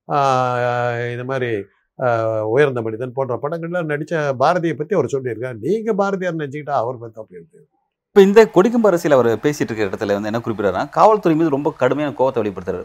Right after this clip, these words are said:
Speaker 2: முதல்ல ஸ்டாலினுக்கு தான் அறிவு இல்லாம, அவர் படிக்காதவரு, அவர் ஒரு விஷயம் சொல்லிட்டாருன்னா வந்து, "உயர் அதிகாரிகள்லாம் இப்படி தான் இருப்பீங்களா? நான் வந்து படிச்சவன், அ, நீங்க வந்து என்கிட்ட இப்படி தான் அரசியல் நீங்க செய்வீங்களா? காவல்துறையோட அந்தரங்கம்லாம் எனக்கு தெரியும், பாத்துக்குங்க"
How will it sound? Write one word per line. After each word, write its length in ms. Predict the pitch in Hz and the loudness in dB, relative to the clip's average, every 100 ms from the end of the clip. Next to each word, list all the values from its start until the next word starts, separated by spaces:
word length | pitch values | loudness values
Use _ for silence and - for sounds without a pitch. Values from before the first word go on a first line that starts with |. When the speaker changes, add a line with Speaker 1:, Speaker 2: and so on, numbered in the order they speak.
| 110 | -4
Speaker 2:
முதல்ல 180 | 147 | -2
ஸ்டாலினுக்கு 480 | 147 - 156 196 175 | -2 0 0 2 0
தான் 140 | 175 147 | 2 2
அறிவு 200 | 165 180 | 2 0
இல்லாம, 320 | 156 147 156 | 0 0 2
அவர் 260 | 156 131 | 2 2
படிக்காதவரு, 760 | 123 117 160 170 131 110 110 104 - - - | 0 2 2 2 2 2 0 -2 -6 -20 -2
அவர் 180 | - 147 | 4 6
ஒரு 180 | 139 123 | 4 0
விஷயம் 300 | 123 190 170 | -2 -6 -2
சொல்லிட்டாருன்னா 400 | 143 131 135 156 | 0 2 2 0
வந்து, 400 | 143 156 156 135 | 0 -2 -2 0
"உயர் 160 | 151 | 2
அதிகாரிகள்லாம் 500 | 165 139 135 131 135 | 4 4 2 0 -2
இப்படி 100 | 123 | 0
தான் 100 | 120 | 2
இருப்பீங்களா? 360 | 107 101 98 98 - - - | 2 -2 -2 -2 -6 -18 2
நான் 220 | 143 151 | 6 6
வந்து 80 | 160 | 4
படிச்சவன், 540 | 143 147 143 113 110 95 - _ | 2 2 0 0 0 -2 -12 _
அ, 200 | 160 175 | 0 2
நீங்க 240 | 151 147 147 | 4 2 0
வந்து 480 | 160 165 135 117 117 | 0 2 2 0 0
என்கிட்ட 240 | 135 156 | -2 0
இப்படி 200 | 165 135 | 0 2
தான் 100 | 143 | 2
அரசியல் 260 | 123 139 123 | 0 -2 -6
நீங்க 200 | 104 123 | -4 -4
செய்வீங்களா? 380 | 127 113 101 95 - - - 139 | -4 -2 0 -2 -6 -20 -2 4
காவல்துறையோட 320 | 175 170 147 | 4 6 4
அந்தரங்கம்லாம் 380 | 127 143 139 139 | 4 2 0 0
எனக்கு 180 | 120 104 | -4 -2
தெரியும், 340 | 117 113 95 92 - | -2 -2 -6 -10 0
பாத்துக்குங்க" 420 | 123 131 113 110 | 2 2 -2 -4